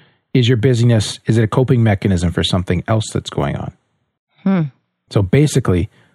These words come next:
Speaker 1: I'm just asking the question, is your busyness functional or is it dysfunctional?
Speaker 2: Huh, interesting. We kinda talked about this in a previous episode
Speaker 1: Right.
Speaker 2: about if you're not spending time together, it's because you
Speaker 1: You don't
Speaker 2: don't
Speaker 1: want
Speaker 2: want
Speaker 1: to.
Speaker 2: to.
Speaker 1: Ye-, yeah.
Speaker 2: And that's almost the same thing, right? And being busy instead.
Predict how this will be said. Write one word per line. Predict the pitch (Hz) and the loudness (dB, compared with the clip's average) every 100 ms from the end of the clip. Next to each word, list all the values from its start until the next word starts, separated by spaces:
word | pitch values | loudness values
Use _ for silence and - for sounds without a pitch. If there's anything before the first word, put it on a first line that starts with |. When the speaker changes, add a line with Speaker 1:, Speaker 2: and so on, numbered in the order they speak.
| - | -4
Speaker 1:
I'm | 113 | 0
just | 110 107 | 2 2
asking | 107 98 | 0 0
the | 90 | -2
question, | 98 87 90 | 0 0 0
is | |
your | 95 | 0
busyness | 90 95 95 80 - | 0 -2 -2 -2 -2
functional | 98 92 113 101 | -2 -2 -2 0
or | 85 | 0
is | 80 | -2
it | 76 | -2
dysfunctional? | 82 78 82 - - - _ _ _ _ | -4 -4 -8 -8 -10 -12 _ _ _ _
Speaker 2:
Huh, | 349 330 - | -6 -6 -4
interesting. | 180 - 254 160 147 | -4 -4 -6 -6 -2
We | 226 | -2
kinda | 285 339 | 0 -2
talked | - 262 262 | 0 -2 0
about | 311 233 | -2 -2
this | 196 _ _ | -6 _ _
in | 220 208 | -2 -2
a | |
previous | - 208 214 233 | -2 -2 -2 -2
episode | 170 233 - 151 160 _ _ _ _ _ - | -4 -4 -2 -2 -4 _ _ _ _ _ -6
Speaker 1:
Right. | 190 | -2
Speaker 2:
about | 185 175 170 - | 0 0 -2 0
if | 185 190 | 0 2
you're | 196 196 | 2 2
not | 190 214 | 2 0
spending | - 202 175 | -2 -2 0
time | 143 135 | 0 -2
together, | 185 240 403 - _ - | 0 -2 -4 -6 _ -6
it's | 196 | -4
because | 185 185 185 | -4 -2 -2
you | 160 - _ - | -4 -12 _ -2
Speaker 1:
You | 180 | 0
don't | 175 | 2
Speaker 2:
don't | 156 | 0
Speaker 1:
want | 156 | -2
Speaker 2:
want | 156 | -2
Speaker 1:
to. | - | -4
Speaker 2:
to. | - 151 - _ _ - | -4 -8 -14 _ _ -6
Speaker 1:
Ye-, | 76 65 - | -4 -4 -4
yeah. | 76 76 - _ _ _ _ _ 175 | -2 -2 -4 _ _ _ _ _ -4
Speaker 2:
And | |
that's | 151 - - | -4 -6 -8
almost | 165 165 160 | -4 -4 -4
the | |
same | - 143 135 | -6 -6 -4
thing, | 175 139 | -4 -4
right? | 139 156 | -4 -4
And | 151 | -2
being | 165 160 | -2 0
busy | 175 165 170 | -2 0 0
instead. | 147 - 156 127 151 | -2 -4 -4 -4 -6